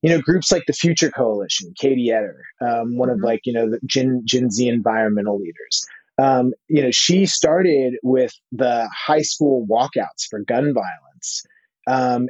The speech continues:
Speaker 1: and I think what she saw is that there's, like, you know, thirty different leaders that are her age who all had these amazing platforms and millions of people behind them. And if they could collaborate with one another, they would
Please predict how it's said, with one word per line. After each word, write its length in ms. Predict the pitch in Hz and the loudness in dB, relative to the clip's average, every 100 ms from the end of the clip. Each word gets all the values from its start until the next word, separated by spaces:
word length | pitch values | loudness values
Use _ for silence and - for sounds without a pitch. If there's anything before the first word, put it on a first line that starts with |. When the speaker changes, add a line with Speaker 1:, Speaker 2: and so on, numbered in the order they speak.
| - | -2
Speaker 1:
and 500 | 135 127 127 127 120 | -2 0 -2 -2 -2
I 120 | - 131 | -4 -2
think 200 | 175 180 | 0 0
what 140 | 175 | -2
she 160 | - 143 | -2 -2
saw 680 | - 165 170 165 131 123 120 | 2 2 4 4 2 0 -4
is 180 | 127 107 | -8 -2
that 160 | 127 - | -4 -2
there's, 280 | 127 120 - | -4 -4 -4
like, 160 | 123 - | -6 -4
you 120 | 131 | -6
know, 100 | 113 - - | -6 -8 0
thirty 280 | 170 220 160 | 2 2 0
different 320 | 113 117 - | -2 -4 -6
leaders 340 | 113 110 107 117 | -4 -2 -2 -2
that 100 | 113 | -2
are 100 | 110 | -2
her 180 | 117 110 | -2 -2
age 300 | 113 107 98 | -2 -2 -2
who 100 | 139 | 2
all 140 | 127 123 | 2 2
had 180 | 120 | 0
these 240 | 113 123 - - - - | 2 0 -2 -12 -4 0
amazing 720 | 156 160 165 185 160 156 131 | 2 4 4 4 2 0 0
platforms 800 | - 160 170 - 131 104 101 104 | 2 2 0 -2 -2 -2 -4 -6
and 180 | 123 135 | -2 0
millions 480 | 151 175 165 147 127 | 2 2 2 0 -4
of 80 | - | -4
people 280 | 160 147 120 | 0 0 0
behind 480 | 117 135 151 165 | -2 0 0 0
them. 320 | 110 95 95 98 - _ _ | -2 -6 -10 -12 -20 _ _
And 100 | 147 | 0
if 120 | 143 | 2
they 140 | - 165 | 2 0
could 240 | - 131 | -2 -4
collaborate 640 | - 135 135 151 151 131 113 | -2 0 2 2 2 0 -4
with 120 | 120 117 | -10 -4
one 160 | 127 | -4
another, 600 | 113 123 165 123 104 101 101 _ _ - | -4 0 0 0 -2 -4 -6 _ _ 0
they 160 | 147 | 2
would 340 | 135 131 127 | 2 2 0